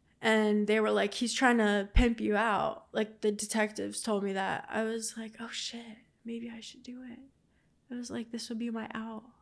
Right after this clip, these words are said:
Um, we did the recorded call,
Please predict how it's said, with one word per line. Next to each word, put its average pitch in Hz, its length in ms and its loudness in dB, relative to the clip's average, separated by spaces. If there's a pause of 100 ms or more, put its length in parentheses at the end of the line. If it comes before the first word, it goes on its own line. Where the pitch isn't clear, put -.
(320)
Um, 214 540 0
we 233 80 0
did 226 200 4
the 214 520 6 (520)
recorded 226 540 2
call, 202 500 4